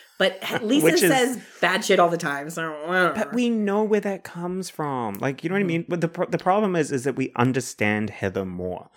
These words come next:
Speaker 2: This, during the
Speaker 1: Yes.
Speaker 2: season, we got a full
Speaker 1: Yes.
Speaker 2: picture of who Heather is. We did not get a full picture of who Lisa is.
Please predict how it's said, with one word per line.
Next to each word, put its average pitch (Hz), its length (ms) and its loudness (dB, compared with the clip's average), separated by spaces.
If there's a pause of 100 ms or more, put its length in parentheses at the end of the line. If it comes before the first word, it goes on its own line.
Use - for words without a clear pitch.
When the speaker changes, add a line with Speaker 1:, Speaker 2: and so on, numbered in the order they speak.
(420)
Speaker 2:
This, 120 280 -2
during 151 500 2
the - 20 2
Speaker 1:
Yes. 160 100 0
Speaker 2:
season, 120 380 0
we 110 80 0
got 110 200 2
a 110 40 -2
full 143 400 2
Speaker 1:
Yes. 143 120 -4
Speaker 2:
picture - 360 -6
of 104 140 -4
who 104 180 -2
Heather 98 260 -2
is. - 240 -12 (160)
We 131 120 0
did 135 220 -4
not 156 260 -2
get 143 100 -2
a 127 40 -6
full 117 200 -6
picture - 320 -8
of 95 180 -8
who 120 140 -10
Lisa 127 520 -10
is. - 320 -16